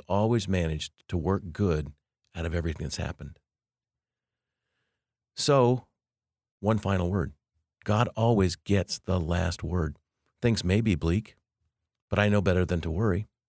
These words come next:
Instead, I trust, or rather, entrust my life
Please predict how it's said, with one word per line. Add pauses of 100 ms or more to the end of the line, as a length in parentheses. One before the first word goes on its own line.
(180)
Instead, (120)
I
trust, (560)
or
rather, (120)
entrust
my
life